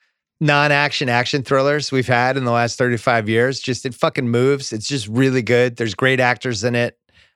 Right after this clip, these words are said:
Um, it's got a good twist. And the fact that he had that and Untouchable same year, you go through the I M D B, every year it's like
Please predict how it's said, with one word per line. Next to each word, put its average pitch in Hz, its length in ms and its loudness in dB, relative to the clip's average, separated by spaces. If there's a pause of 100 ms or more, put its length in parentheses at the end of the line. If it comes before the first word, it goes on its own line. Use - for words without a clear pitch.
(120)
Um, 110 500 0 (380)
it's 139 180 0
got 127 200 4
a 123 40 -2
good 120 200 -2
twist. - 560 -2 (800)
And 123 340 2
the 127 80 2
fact 147 260 0
that 131 100 0
he 135 120 0
had 123 160 2
that 120 220 2
and 113 80 -4
Untouchable 123 480 -2
same 123 280 -2
year, 139 80 2
you 123 180 0
go 160 140 2
through 170 180 -2
the 147 140 2
I 139 100 2
M 135 80 -4
D 127 120 -2
B, 147 320 0
every 185 300 0
year 196 180 2
it's - 140 -4
like 123 320 -4